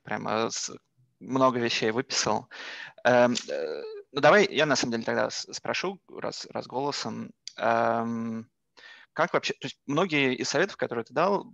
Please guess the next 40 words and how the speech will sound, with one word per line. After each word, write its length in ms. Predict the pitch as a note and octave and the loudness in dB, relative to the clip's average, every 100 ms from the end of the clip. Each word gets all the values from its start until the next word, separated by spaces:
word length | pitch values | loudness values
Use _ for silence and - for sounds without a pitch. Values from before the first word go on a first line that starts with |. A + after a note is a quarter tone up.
| _ | _
они 260 | - B2 D3+ | -8 -4 -4
хорошо 340 | - A#2+ - | -2 -2 0
применяются 520 | - B2+ B2 C3+ - A2+ | -2 -2 0 0 0 -4
на 80 | |
длинные 360 | A2+ A#2+ A#2 - | -2 -2 -2 -6
доклады, 720 | - - B2+ D#3+ - D2+ - - _ | -10 -4 -2 -2 -4 -6 -10 -14 _
эм, 760 | B2+ A2+ G#2 - - - - - - | -14 -12 -12 -12 -16 -18 -20 -20 -20
ну, 100 | C2 | -18
там 140 | - - | -14 -14
двадцать 540 | - - - - - | -10 -6 -6 -6 -10
плюс 400 | - G#2 - - - | -8 -6 -6 -8 -6
минут, 260 | G#2+ - | -6 -6
так 140 | - - | -12 -12
скажем. 320 | - - - | -12 -10 -4
Как 240 | B2+ D3+ | -2 0
быть 140 | B2+ B2+ | -2 -4
с 60 | |
короткими? 520 | - B2 - - - - | -2 -2 -2 -8 -14 -16
Вот 120 | - | -16
у 20 | - | -8
тебя 140 | A#2+ | -6
восемь 380 | A#2+ B2+ - A2 | -4 -2 -2 -2
минут, 240 | A#2 G3+ | -2 -4
в 60 | - | -4
которые 300 | - C#3 B2+ | -2 0 2
надо 220 | A2+ A2+ | 0 -2
засунуть, 680 | A2+ - C3 A#2 - - - | -6 -6 -4 -4 -2 -6 -6
э, 280 | - A2 G2+ - | -4 -2 -4 -6
все, 440 | - - G#2+ A2 - - | -6 -2 -2 -2 -12 -8
э, 200 | A2+ - - | -4 -4 -8
по 80 | |
сути 240 | - - - | -12 -12 -8
дела. 340 | - - - - - - - - - - - _ _ | -6 -6 -8 -16 -18 -16 -14 -16 -20 -20 -20 _ _
Как 420 | - C#3 - - - | 4 4 2 -6 -4
подходить? 680 | - - A2 A#2 A#2+ - | -2 2 2 2 0 0
То 60 | - | 2
есть 120 | A#2 | 4
там 120 | C3 | 6
даже 240 | B2+ A2+ A#2 A#2 B2 | 6 6 2 0 -2
майндмэп 420 | B2 A#2 B2 | 2 4 4